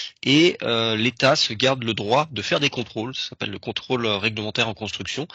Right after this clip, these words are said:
c'est-à-dire qu'à tout moment, euh, même en maison individuelle, euh, un contrôleur de l'État peut assermenter, peut arriver et vérifier que vous respectez bien, euh, la réglementation.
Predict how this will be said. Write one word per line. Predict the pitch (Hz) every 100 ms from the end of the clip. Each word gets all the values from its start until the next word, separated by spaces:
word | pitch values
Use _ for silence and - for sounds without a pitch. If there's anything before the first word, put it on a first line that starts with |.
| - - -
c'est-à-dire | - 107 120 151
qu'à | 135
tout | - -
moment, | 170 135 139 170 -
euh, | 117 110 107 101
même | 95 120 165
en | 147
maison | 120 117
individuelle, | 107 107 101 101 113 156 - - - - 104
euh, | 101 101 -
un | 139
contrôleur | - 127 - 117 135
de | 123 113
l'État | 110 - 139 - -
peut | 143 143 147
assermenter, | 123 - 107 101 - 127
peut | -
arriver | 139 113 98 120 123
et |
vérifier | 107 107 104 - 117 139 - _
que | -
vous | 135
respectez | 127 - 104 - 101
bien, | 117 127 - - _ -
euh, | 98 92 92 90 95 98 - - -
la | 110 139
réglementation. | 135 113 110 107 95 -